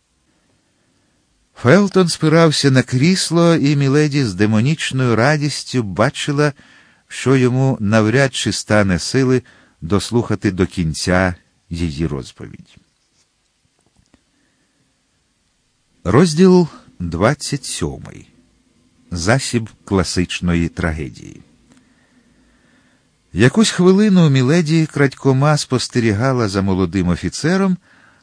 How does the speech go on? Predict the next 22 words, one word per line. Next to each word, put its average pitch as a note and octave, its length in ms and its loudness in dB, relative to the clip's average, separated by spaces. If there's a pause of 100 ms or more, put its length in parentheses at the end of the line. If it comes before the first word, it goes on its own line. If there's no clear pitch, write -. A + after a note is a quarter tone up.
а G#2 100 -2
потім E3 440 -2
заговорила C#3 640 0
знову. D#2 580 -6 (1080)
Я G2+ 180 0
вже C3 200 -2
майже C3+ 360 0
три A#2 260 -2
дні G2 340 0
нічого F#2 480 -2
не E2+ 140 0
пила E2+ 380 -2
і E2 100 0
не F2+ 140 -2
їла, G#2+ 400 -4 (560)
тож D#2+ 260 -4
відчувала E2+ 600 -2
нестерпні E2+ 640 -6
муки. G#2 440 -6 (840)
Часом D3+ 360 2
мені D#3+ 240 2
здавалося, D3 840 0